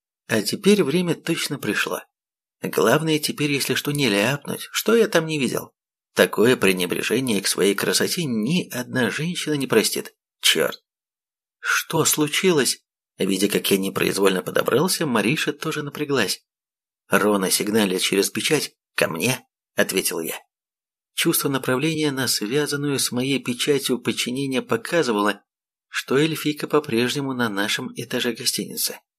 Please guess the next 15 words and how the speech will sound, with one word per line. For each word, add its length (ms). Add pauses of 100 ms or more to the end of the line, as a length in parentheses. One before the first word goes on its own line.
(140)
Более 420
того, 220
в 80
нашем 280
номере. 420 (360)
Что 300
там 160
такое 300
могло 280
произойти? 640 (580)
И 220
так 280
не 160
вовремя, 520
блин. 360